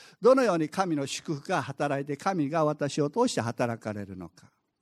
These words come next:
その答えは、信仰を持って祈るってこと。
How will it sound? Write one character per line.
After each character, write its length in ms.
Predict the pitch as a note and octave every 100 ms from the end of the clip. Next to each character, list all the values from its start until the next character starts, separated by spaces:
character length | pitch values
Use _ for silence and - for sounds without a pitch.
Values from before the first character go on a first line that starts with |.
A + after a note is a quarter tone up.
| _ _ _ _ _ _ _ _ _ _ _ _ _ _
そ 160 | - D#3
の 120 | D3+
答 340 | C#3 C3+ B2
え 60 | G2+
は、 360 | C3 F3+ D#3+ - _ _ _ _ _ -
信 480 | - - G3 F#3
仰 360 | E3 F#3+ F#3 F3+
を 60 | E3+
持 140 | G#3+
っ 40 |
て 440 | G#3+ _ - A2 - -
祈 440 | A#2+ D#3 G#3+ F#3
る 60 | C#3+
っ 20 |
て 140 | -
こ 80 | F2
と。 140 | -